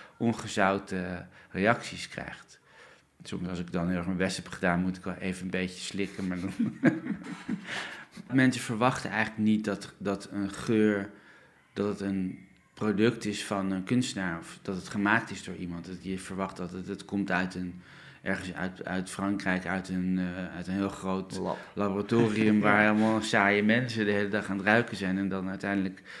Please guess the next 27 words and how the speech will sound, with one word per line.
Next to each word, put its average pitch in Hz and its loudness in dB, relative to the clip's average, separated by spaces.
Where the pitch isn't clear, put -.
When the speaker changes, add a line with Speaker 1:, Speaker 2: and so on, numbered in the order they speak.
Speaker 1:
komt 107 2
er 104 -2
iets 110 -2
naar 104 2
buiten 107 4
toe 95 -2
en 107 -2
dat 95 -4
is 104 -6
het 87 -12
dan. 95 -8
Speaker 2:
Ja. 110 -8
Speaker 1:
Maar 98 4
dat, 98 -4
dus 104 -4
daar, 107 2
dus 120 4
daar, 113 4
daar 110 2
in, 113 -4
in 110 -2
die 113 0
zin 107 -2
kan 107 0
je 104 2
natuurlijk 101 -6
ma-, 107 -2